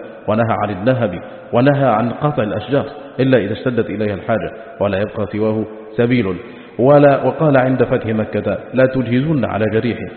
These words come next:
ولا تتبعوا مدبرا". وأمضى السنة بأن السفير لا يقتل، وشدد في النهي عن قتل المعاهدين، إلى غير ذلك من القواعد النبيلة التي طهرت الحروب من أدران الجاهلية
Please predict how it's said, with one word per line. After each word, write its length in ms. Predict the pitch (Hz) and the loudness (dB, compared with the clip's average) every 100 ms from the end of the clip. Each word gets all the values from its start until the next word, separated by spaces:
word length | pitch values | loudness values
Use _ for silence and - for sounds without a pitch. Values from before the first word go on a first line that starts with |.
| - | -4
ولا 160 | 123 123 | 0 2
تتبعوا 520 | 107 - 120 110 104 - 120 | 0 -2 0 0 0 -4 0
مدبرا". 500 | 123 98 98 85 85 - - - - - - _ | 0 0 -2 -2 -4 -10 -18 -20 -20 -20 -20 _
وأمضى 320 | 123 110 127 123 | 0 2 2 0
السنة 580 | - 135 123 120 120 - - - - - | -2 -2 -2 0 -2 -2 -12 -18 -18 -6
بأن 340 | 123 131 135 135 | 0 2 2 0
السفير 460 | - 131 - 131 | 0 -2 2 4
لا 140 | 131 151 | 4 4
يقتل، 400 | 143 - 104 85 - - | 2 0 -4 -4 -10 -4
وشدد 460 | 104 120 113 104 | -2 -2 -2 -2
في 120 | 107 107 | -2 -4
النهي 480 | 104 104 101 101 92 - - | -2 -2 -2 -6 -8 -16 -10
عن 280 | 92 98 107 | -2 -2 -2
قتل 340 | 90 113 - 104 | -2 -2 -2 -6
المعاهدين، 680 | 87 90 95 82 92 87 78 - - - - - _ _ - | -4 -2 -2 -2 -6 -8 -12 -18 -20 -20 -20 -20 _ _ 0
إلى 220 | 139 151 131 | 4 8 8
غير 260 | 131 101 | 6 2
ذلك 320 | 101 113 107 | 0 -2 -2
من 120 | 101 101 | -4 -4
القواعد 500 | 92 113 110 98 92 | -2 0 2 0 -2
النبيلة 400 | 98 101 110 104 | -4 0 0 -2
التي 260 | 104 107 110 | -4 -2 -2
طهرت 400 | 113 110 131 131 | -2 0 2 2
الحروب 440 | 117 131 135 117 | 0 0 2 2
من 100 | 107 | 0
أدران 320 | 80 101 113 | -4 -2 -2
الجاهلية 540 | 101 92 98 104 107 | -2 -4 -4 -2 -2